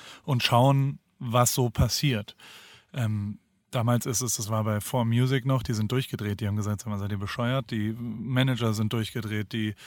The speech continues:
die Musikschreiber, äh, Monk von den Crowds, der war die ganze Zeit, „Ja, aber w-, wir wollen schon Kontrolle.“ Alle wollen ja Kontrolle haben,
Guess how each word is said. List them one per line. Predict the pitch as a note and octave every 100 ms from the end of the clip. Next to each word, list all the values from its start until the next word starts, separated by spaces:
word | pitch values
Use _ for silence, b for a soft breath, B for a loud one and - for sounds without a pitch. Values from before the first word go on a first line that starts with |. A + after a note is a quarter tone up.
| B B B B -
die | A2 A2 A2+
Musikschreiber, | A2+ A#2 C3 C#3 - - B2 B2 A2+ A#2 A2+ A#2
äh, | A#2
Monk | A2+ B2 C3 B2 -
von | A#2
den | G#2+ G#2
Crowds, | - B2+ B2 -
der | A#2 A2
war |
die | A2+
ganze | A2+ A2 -
Zeit, | A#2 A2+
„Ja, | A2+
aber | B2 A#2+ A2+
w-, | A#2+ B2+ A#2+
wir | A2+
wollen | A2 B2
schon | - C3+
Kontrolle.“ | - A#2+ C#3+ B2
Alle | A#2+ D3+
wollen | C#3 C#3
ja | B2+
Kontrolle | B2+ - C#3+ C3 G2+
haben, | G2+ G2 F#2